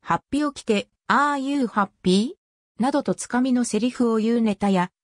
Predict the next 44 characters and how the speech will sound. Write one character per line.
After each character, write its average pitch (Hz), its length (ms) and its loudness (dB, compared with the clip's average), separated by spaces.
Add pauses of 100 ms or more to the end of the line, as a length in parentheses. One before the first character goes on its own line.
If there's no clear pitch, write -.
(100)
フ 190 140 0
ラ 269 120 2
ダ 190 120 0
ン 302 100 -4
ス 196 160 -2
を 156 80 2
踊 175 260 0
り 262 60 -2
な 226 140 -2
が 185 120 -2
ら、 160 200 -4 (240)
ネ 175 140 0
タ 262 180 -2
を - 20 2
言 208 240 2
う - 20 2
も 214 160 2
の、 190 220 0 (200)
風 247 240 -4
船 277 260 -4
で 254 120 -2
工 247 220 -2
作 254 340 -2
を 247 80 2
し 220 160 -4
な 220 140 0
が 196 100 2
ら、 170 220 -2 (240)
ネ 196 160 2
タ 302 220 -2
を 247 60 -2
披 233 160 -4
露 196 180 0
す - 160 -6
る、 165 180 -4 (240)
も 196 140 2
の、 214 200 0 (200)
山 196 260 2
登 269 260 0
り 202 120 0
あ 190 80 2
る 196 120 0
あ 160 120 0
る、 139 180 -8